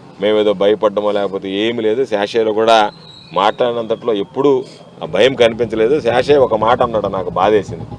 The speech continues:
"జైలుకి వెళ్ళాలనుకున్నాం, పంపిస్తారనుకున్నాం, కానీ ఇటువంటి నింద వేసి పంపిస్తారు అని అనుకోలేదు" అనేటువంటిదే శాషయ్య బాధపడ్డాడు. ఇది నిజంగా శాషయ్య చెప్పినటువంటి మాట కరెక్ట్ అయినటువంటి మాట. అంటే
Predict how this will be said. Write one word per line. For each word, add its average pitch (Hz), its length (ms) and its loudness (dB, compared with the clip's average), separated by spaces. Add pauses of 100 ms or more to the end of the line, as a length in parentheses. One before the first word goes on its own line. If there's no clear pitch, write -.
(680)
"జైలుకి 135 340 4
వెళ్ళాలనుకున్నాం, 127 880 2 (480)
పంపిస్తారనుకున్నాం, 131 880 0 (420)
కానీ 123 300 0
ఇటువంటి 190 440 2
నింద 156 240 0
వేసి 135 300 -2
పంపిస్తారు 113 520 -4
అని 107 120 -2
అనుకోలేదు" 104 460 -2
అనేటువంటిదే 101 560 0
శాషయ్య 98 380 -4
బాధపడ్డాడు. 90 680 -2 (460)
ఇది 117 120 -8
నిజంగా 156 420 4 (240)
శాషయ్య 123 320 -4
చెప్పినటువంటి 101 460 -6
మాట 98 240 -6 (400)
కరెక్ట్ 95 240 -8
అయినటువంటి 98 380 -6
మాట. 87 240 -8 (540)
అంటే 113 380 2